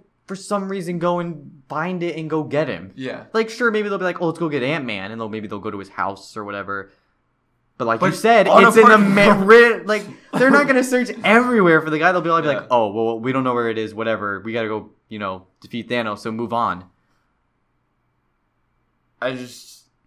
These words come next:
Speaker 1: Mm-mm.
Speaker 2: um, so it is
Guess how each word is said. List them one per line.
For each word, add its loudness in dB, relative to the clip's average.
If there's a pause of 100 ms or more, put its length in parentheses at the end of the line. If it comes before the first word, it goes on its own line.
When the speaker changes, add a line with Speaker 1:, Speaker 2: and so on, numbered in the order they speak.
(300)
Speaker 1:
Mm-mm. -12 (380)
Speaker 2:
um, -2 (1080)
so -4
it -8
is -8